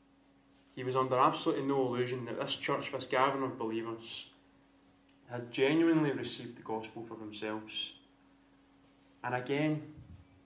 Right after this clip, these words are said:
aren't we reminded of what it is we should prioritise when we think about what it is we should be thankful for? It's no bad thing thanking God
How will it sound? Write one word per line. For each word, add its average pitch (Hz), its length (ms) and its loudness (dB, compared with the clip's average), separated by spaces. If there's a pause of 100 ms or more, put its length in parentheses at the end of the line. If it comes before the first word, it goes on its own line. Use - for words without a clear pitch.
(240)
aren't 160 240 4
we 160 100 4
reminded 131 680 -2 (440)
of - 180 -18
what 135 140 4
it 127 80 -2
is 117 160 -4
we 120 100 -8
should - 240 -6
prioritise 117 920 -4 (640)
when 131 180 -2
we 135 140 -6
think 156 220 -2
about 151 200 0
what 131 160 2
it 127 80 -2
is 123 140 -4
we 123 80 -10
should 120 160 -10
be 113 60 -12
thankful 135 380 -8
for? 135 260 -2 (920)
It's - 100 -12
no 151 160 4
bad 139 240 2
thing 135 380 -4 (440)
thanking 123 360 -8
God 113 260 -2